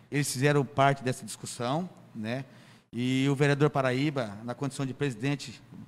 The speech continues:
da Câmara nesse momento, vai fazer uso da palavra e dizer do decreto também que na parte da manhã estivemos uma reunião intensa com o Comitê covid, com a sociedade civil organizada,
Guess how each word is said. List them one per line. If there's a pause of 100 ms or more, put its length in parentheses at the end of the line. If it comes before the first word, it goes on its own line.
(140)
da
Câmara
nesse
momento, (480)
vai
fazer
uso
da
palavra
e
dizer (380)
do
decreto
também
que (340)
na
parte
da
manhã
estivemos
uma
reunião
intensa
com
o
Comitê
covid, (480)
com
a
sociedade
civil
organizada,